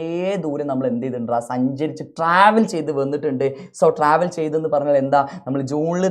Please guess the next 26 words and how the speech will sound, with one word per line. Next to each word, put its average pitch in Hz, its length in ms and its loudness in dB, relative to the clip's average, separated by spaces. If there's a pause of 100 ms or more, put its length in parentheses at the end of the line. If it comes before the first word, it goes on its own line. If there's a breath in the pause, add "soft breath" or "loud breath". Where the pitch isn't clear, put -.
തുടങ്ങിയ 143 340 2
ട്രാവലാ, 120 420 4 (160)
ഇപ്പൊ 139 220 -4
എവിടെ 135 180 0
എത്തിയടാ, 135 240 0 (180)
ജനുവരിയിൽ 135 540 -2
എത്തിയിട്ടുണ്ട്. 127 360 -4
So 139 80 0 (140)
എന്തായാലും 156 680 2
ബാക്കിലോട്ട് 131 480 -2
പോകാൻ 127 240 2
എൻ്റെ 127 140 0
മക്കൾക്ക് 120 260 -6
പറ്റൂല, 113 300 -4 (300 loud breath)
ബാക്കിലോട്ട് 185 360 2
പോകേണ്ട 185 260 4 (140)
ആവശ്യം 240 360 6
നമുക്കില്ല. 151 320 2 (200 loud breath)
കാരണം 226 220 0
പകുതി 208 280 2
മുക്കാലും 226 580 4
സഞ്ചരിച്ചിട്ട് 196 480 -2 (160)
ഇനി 294 180 2
ആ - 40 8
ഒരു 185 80 2 (120)
എൻഡിങ്, 156 340 -4